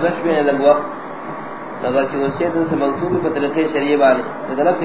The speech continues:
کتابت مفید نہیں۔ یا غب الاشعاد مع الاشعاد۔ یہ وسیعت سے مکتوب سے،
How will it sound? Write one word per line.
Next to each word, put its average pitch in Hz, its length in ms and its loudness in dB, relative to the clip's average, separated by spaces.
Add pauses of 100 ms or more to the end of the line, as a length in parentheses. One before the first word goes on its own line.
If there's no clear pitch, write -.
کتابت 143 420 4
مفید 147 280 0
نہیں۔ - 380 -2 (500)
یا 123 80 6
غب 147 180 4
الاشعاد 143 600 6
مع 160 240 2
الاشعاد۔ 135 560 6 (2000)
یہ 131 80 -4
وسیعت 151 260 -2 (120)
سے 160 120 4
مکتوب 147 420 2
سے، 151 260 0